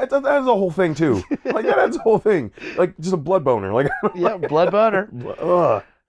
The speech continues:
Speaker 2: But,
Speaker 1: God.
Speaker 2: uh, but, uh, we get to our final girl, I guess, and she's still being chased by Kane. Uh, he fi-, he finished fucking the chick in the,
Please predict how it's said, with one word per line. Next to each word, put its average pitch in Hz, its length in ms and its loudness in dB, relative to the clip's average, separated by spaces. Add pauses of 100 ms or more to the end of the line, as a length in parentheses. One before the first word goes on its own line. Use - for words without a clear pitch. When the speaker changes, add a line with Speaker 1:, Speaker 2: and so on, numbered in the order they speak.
(200)
Speaker 2:
But, 170 160 0
Speaker 1:
God. 143 420 2
Speaker 2:
uh, - 20 -18 (160)
but, 156 380 -2
uh, - 140 -14 (240)
we 151 140 -4
get 190 120 0
to 175 80 2
our 160 120 2
final 147 280 0
girl, 123 400 2
I 123 80 -2
guess, 120 260 0 (340)
and 123 260 -2
she's - 140 -10
still 180 120 0
being 170 120 0
chased 151 300 0
by 131 460 2 (440)
Kane. 131 520 -2
Uh, 117 80 -2
he 113 200 -4
fi-, 131 220 -4
he 127 100 -2
finished 135 320 -2
fucking 135 420 -2
the 139 220 0
chick 139 200 -4
in 131 80 -8
the, 131 260 2